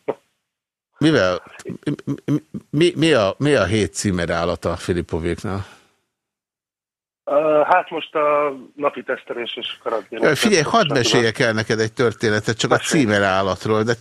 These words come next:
Speaker 1: tényleg, szóval, hogy ehhez mit szólsz, ehhez a történethez, és már előre látom, hogy ezt el fogom mondani a Navracsisnak, és azt fogja tőlem kérdezni, hogy mit akarok én ezzel, miért bántom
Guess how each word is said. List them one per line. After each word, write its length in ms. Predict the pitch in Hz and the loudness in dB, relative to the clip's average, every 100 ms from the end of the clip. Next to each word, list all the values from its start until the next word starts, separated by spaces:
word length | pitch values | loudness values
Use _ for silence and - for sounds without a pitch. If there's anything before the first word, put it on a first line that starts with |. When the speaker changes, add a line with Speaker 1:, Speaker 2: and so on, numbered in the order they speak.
| _ | _
Speaker 1:
tényleg, 460 | 185 165 104 92 90 | 2 4 2 0 0
szóval, 240 | - 107 - | -2 -4 -2
hogy 120 | 196 | 0
ehhez 240 | 165 147 | 0 -2
mit 200 | 175 247 | 0 -2
szólsz, 440 | - - 98 101 - | -2 0 0 0 -2
ehhez 240 | 127 110 | -2 0
a 120 | 98 | -2
történethez, 680 | - 117 110 110 104 107 107 | 0 -2 0 -2 -2 0 -2
és 120 | 107 | -2
már 140 | - 107 - | -2 -2 0
előre 440 | 240 214 131 110 | 2 2 2 2
látom, 360 | 127 135 - 107 | 2 0 -2 -4
hogy 80 | |
ezt 160 | 104 - | -4 -2
el 200 | 196 226 | 0 0
fogom 320 | - 110 95 110 | 0 -2 -2 0
mondani 360 | 135 127 110 | 0 0 0
a 60 | 98 | 2
Navracsisnak, 800 | 110 127 135 131 135 - 135 131 - - - - | 0 0 0 -2 -4 -2 -2 -2 -6 -14 -14 -8
és 80 | - | -2
azt 260 | 220 220 | 0 0
fogja 240 | - 104 95 | 0 0 0
tőlem 320 | 143 117 107 | 0 0 -2
kérdezni, 560 | - 139 131 127 135 | -2 -2 0 0 0
hogy 160 | 127 165 | 2 4
mit 200 | 277 - | 4 2
akarok 460 | 104 98 92 87 98 | 0 0 0 0 0
én 180 | 90 | -2
ezzel, 500 | - 127 110 110 98 | 0 0 0 2 2
miért 420 | 107 202 247 139 90 | 2 2 2 2 0
bántom 680 | 113 127 117 113 98 90 | 0 0 -2 -2 -4 -4